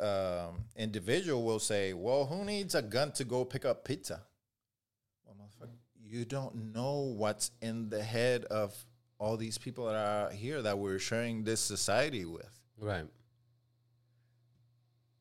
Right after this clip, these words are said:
Speaker 1: You need to be ready to respond in whatever, uh, way it's necessary.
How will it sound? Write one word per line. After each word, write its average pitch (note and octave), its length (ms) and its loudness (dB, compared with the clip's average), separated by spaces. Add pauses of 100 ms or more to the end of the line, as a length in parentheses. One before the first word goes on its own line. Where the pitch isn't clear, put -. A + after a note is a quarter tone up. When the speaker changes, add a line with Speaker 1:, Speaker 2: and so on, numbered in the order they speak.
(880)
Speaker 1:
You C#3+ 340 2
need D3 240 0
to B2+ 100 0
be C3 200 2
ready A2 460 4
to - 160 -6
respond A2+ 760 -2 (240)
in A2 320 -2
whatever, A2+ 680 0
uh, G#2+ 520 0 (120)
way A2 380 -2
it's A2 260 -6
necessary. A2+ 640 -6